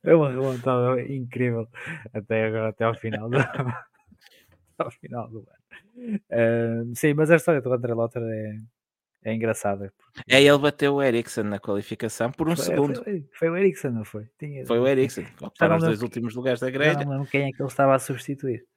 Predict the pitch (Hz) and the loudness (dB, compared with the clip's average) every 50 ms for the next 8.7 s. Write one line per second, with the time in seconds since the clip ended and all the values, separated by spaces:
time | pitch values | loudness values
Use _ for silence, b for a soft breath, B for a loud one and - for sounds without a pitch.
0 | _ _ _ _ _ _ _ _ - 160 175 - 254 226 226 226 190 156 - - | _ _ _ _ _ _ _ _ -2 0 0 0 -2 0 0 0 0 -2 0 2
1 | 170 170 165 160 139 131 110 - - 123 135 139 135 120 113 107 - - 123 127 | 2 2 2 2 0 0 -2 -2 0 0 0 0 0 -2 -2 -2 -2 -2 0 2
2 | 127 120 98 95 104 110 107 117 127 131 120 113 110 107 113 113 110 113 107 104 | 2 2 2 2 0 0 2 2 2 2 4 2 2 2 0 -2 -4 -6 -6 -6
3 | 104 110 117 110 113 117 110 104 - 113 104 104 104 - - - 113 104 - - | -4 -4 -4 -4 -2 -4 -4 -4 -4 -6 -8 -8 -10 -10 -8 -6 -6 -6 -6 -8
4 | - 107 87 85 82 87 - - - 71 71 67 55 - - - - - - - | -8 -8 -6 -6 -8 -12 -14 -16 -16 -14 -14 -14 -14 -16 -16 -16 -16 -18 -18 -18
5 | - 208 - 135 143 151 160 156 170 160 131 123 110 110 95 - 104 104 98 98 | -16 -12 -10 -10 -8 -6 -4 -4 0 0 0 0 0 0 -2 0 0 0 0 -2
6 | 98 92 - 98 95 - - 78 73 - - - - 92 95 95 92 90 85 85 | -4 -4 -4 -6 -6 -6 -6 -10 -10 -10 -14 -16 -12 -10 -8 -8 -8 -8 -8 -10
7 | - - - _ B B B B B - - _ _ _ _ _ - - 85 85 | -12 -14 -18 _ B B B B B -8 -8 _ _ _ _ _ -16 -12 -10 -10
8 | 87 78 73 67 - - 113 110 101 - 117 107 - | -8 -8 -10 -10 -6 -2 -2 0 2 2 2 2 2